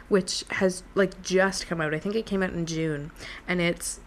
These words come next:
uh, this, her second book, and her first book was called Song of Achilles, in which she retold the myth of Achilles. So this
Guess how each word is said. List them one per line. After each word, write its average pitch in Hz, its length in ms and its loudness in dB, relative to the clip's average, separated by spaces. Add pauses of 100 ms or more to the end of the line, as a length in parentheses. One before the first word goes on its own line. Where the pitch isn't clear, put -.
(100)
uh, 165 280 2
this, 180 260 -2
her 190 180 2
second 196 380 2
book, 160 200 -2
and 175 60 -4
her 170 80 0
first 185 240 0
book 190 160 -2
was 180 100 -4
called 170 220 -4
Song 170 240 -2
of 165 80 -2
Achilles, 170 460 -4
in 165 100 -2
which 165 140 -4
she 170 160 -4
retold 160 680 -2
the 170 240 -2
myth 156 300 -2
of 165 80 -6
Achilles. 175 480 0 (280)
So - 120 0
this 190 500 2